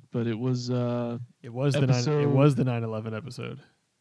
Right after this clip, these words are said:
Speaker 1: No, not just Ric Flair Financial. I'm talking about the thirty th-, for thirty that we reviewed.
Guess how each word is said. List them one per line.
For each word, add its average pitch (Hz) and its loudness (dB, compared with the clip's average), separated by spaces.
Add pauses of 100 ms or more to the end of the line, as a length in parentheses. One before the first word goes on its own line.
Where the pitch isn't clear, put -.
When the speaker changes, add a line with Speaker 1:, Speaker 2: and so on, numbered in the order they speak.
(300)
Speaker 1:
No, 160 -2
not 190 -4
just 175 -8
Ric 170 -6
Flair 170 -4
Financial. 143 -6
I'm 131 -4
talking 175 0
about 165 -4
the 143 -14
thirty 160 -4
th-, - -8
for 147 -8
thirty 143 -4
that 123 -8
we 131 -6
reviewed. 127 -6